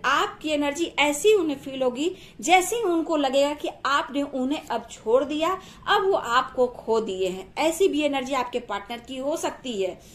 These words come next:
क्योंकि वो देखने की कोशिश नहीं कर रहे हैं यूनिवर्स,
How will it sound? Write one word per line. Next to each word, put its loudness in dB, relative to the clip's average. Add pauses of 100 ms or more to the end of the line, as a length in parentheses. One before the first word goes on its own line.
(1160)
क्योंकि 4
वो 2
देखने 0
की 2
कोशिश 2
नहीं 0
कर -4
रहे -2
हैं -6
यूनिवर्स, -4